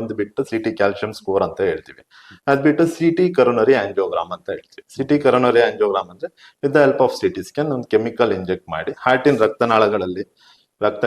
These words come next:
ಹೇಗೆ ಹರಿತಾ ಇದೆ, ಎಷ್ಟು ಪರ್ಸೆಂಟ್ ಬ್ಲಾಕೇಜ್ ಇದೆ ಅಂತ ಗೊತ್ತಾಗ್ತದೆ. ಇವು ನಾನ್ ಇನ್ವೇಸಿವ್ ಟೆಸ್ಟ್ ಅಂತ ಹೇಳ್ತೀವಿ. Like, ಇದ್ರಲ್ಲಿ ನಾವು ಯಾವುದೇ ತರ ಒಳಗಡೆ ಬಾಡಿ ಒಳಗಡೆ ಟ್ಯೂಬ್ ಹಾಕೋದಾಗ್ಲಿ ಆ ತರ ಏನ್ ಮಾಡಲ್ಲ. And the next level gold standard test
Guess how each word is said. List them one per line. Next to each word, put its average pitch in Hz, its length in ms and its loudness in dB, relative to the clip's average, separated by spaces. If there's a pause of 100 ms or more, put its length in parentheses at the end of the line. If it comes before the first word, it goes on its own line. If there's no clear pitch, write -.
ಹೇಗೆ 101 160 2
ಹರಿತಾ 92 300 -4
ಇದೆ, 95 100 0 (120)
ಎಷ್ಟು - 160 -16 (100)
ಪರ್ಸೆಂಟ್ 98 340 -8
ಬ್ಲಾಕೇಜ್ 87 380 -4
ಇದೆ 82 160 -8
ಅಂತ - 120 -12 (120)
ಗೊತ್ತಾಗ್ತದೆ. - 420 -2 (240)
ಇವು 139 160 2 (220)
ನಾನ್ 127 240 4
ಇನ್ವೇಸಿವ್ 117 500 -2
ಟೆಸ್ಟ್ - 240 -2
ಅಂತ 82 140 -4 (100)
ಹೇಳ್ತೀವಿ. 82 420 -4
Like, - 160 -20 (180)
ಇದ್ರಲ್ಲಿ 110 360 2
ನಾವು 208 220 2
ಯಾವುದೇ 196 220 2 (100)
ತರ 101 100 2 (640)
ಒಳಗಡೆ 101 300 4 (200)
ಬಾಡಿ 98 280 2
ಒಳಗಡೆ 98 360 -2
ಟ್ಯೂಬ್ 95 260 -6
ಹಾಕೋದಾಗ್ಲಿ 85 520 -8
ಆ - 100 -4
ತರ 82 100 -12 (100)
ಏನ್ 90 180 -20
ಮಾಡಲ್ಲ. 78 260 -8 (320)
And 107 140 -6
the 113 120 2
next 147 300 -2
level 131 200 4 (120)
gold 131 280 4
standard 113 440 0
test - 220 -6